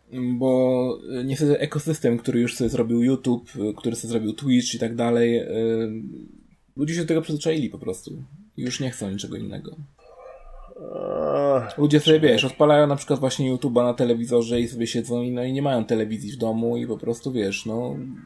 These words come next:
Speaker 1: w ten sposób oglądają telewizję, tak? Konsumują jakby media i, wiesz, wyskoczy im tam nagle jakiś, o, live albo coś tam na Twitchu, powiadomienie czy coś i sobie włączają po prostu i oglądają.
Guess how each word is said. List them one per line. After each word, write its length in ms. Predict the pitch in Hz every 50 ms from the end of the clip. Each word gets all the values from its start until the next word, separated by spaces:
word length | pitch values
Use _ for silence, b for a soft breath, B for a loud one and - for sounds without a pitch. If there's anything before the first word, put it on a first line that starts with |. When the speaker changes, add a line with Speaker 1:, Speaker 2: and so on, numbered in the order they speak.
| - -
Speaker 1:
w 40 |
ten 120 | - 151 139
sposób 300 | - - 117 117 113 -
oglądają 400 | 107 113 117 117 117 117 117 113
telewizję, 480 | 120 123 127 135 139 131 - - 131
tak? 180 | 104 107 110 -
Konsumują 480 | - 113 110 - - 113 110 110 113 113
jakby 280 | 113 113 113 113 120
media 380 | 127 131 120 101 110 113 127 139 b b b b b b b b b b _ _ _
i, 260 | - 139 139 139 143 139
wiesz, 200 | 147 131 107 143
wyskoczy 400 | 135 123 - - 131 - - 127
im 120 | 123 120
tam 140 | 113 123 120
nagle 280 | 120 120 117 120 117 117
jakiś, 260 | 113 - 117 113 -
o, 160 | 120 135 120
live 380 | 104 107 113 123 127 131 - -
albo 220 | 107 104 104 110
coś 140 | - 117 -
tam 160 | - 110 107
na 140 | 110 110 110
Twitchu, 280 | 107 117 123 123 - 120
powiadomienie 520 | 113 110 113 113 117 117 117 120 120 117
czy 100 | - -
coś 240 | - 175 - - -
i 20 |
sobie 180 | 220 - 339 349
włączają 420 | 359 381 320 - - - 151 156
po 80 | 156 151
prostu 280 | - 165 165 - 175
i 20 | 180
oglądają. 460 | 180 208 214 214 208 202 175 151